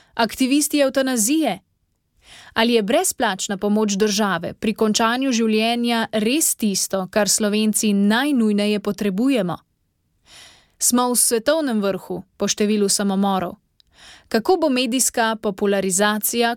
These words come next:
končanja življenja vplivala na mnoge, ki v življenju ne vidijo smisla? Ne razumem, kako je možno,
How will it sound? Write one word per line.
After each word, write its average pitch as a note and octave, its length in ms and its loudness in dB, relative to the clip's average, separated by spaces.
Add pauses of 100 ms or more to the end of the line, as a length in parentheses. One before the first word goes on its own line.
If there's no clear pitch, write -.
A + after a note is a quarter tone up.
(120)
končanja G#3+ 640 0
življenja G#3+ 800 2
vplivala G#3+ 440 0
na G3 140 0
mnoge, G#3 520 0 (360)
ki - 140 -4
v G3+ 80 2
življenju G3+ 680 2 (180)
ne A3 300 2
vidijo G#3+ 480 0
smisla? A#3 600 -2 (2500)
Ne A#3+ 160 6
razumem, A#3 520 0
kako C4 300 -2
je D4+ 120 0
možno, F#3 480 -2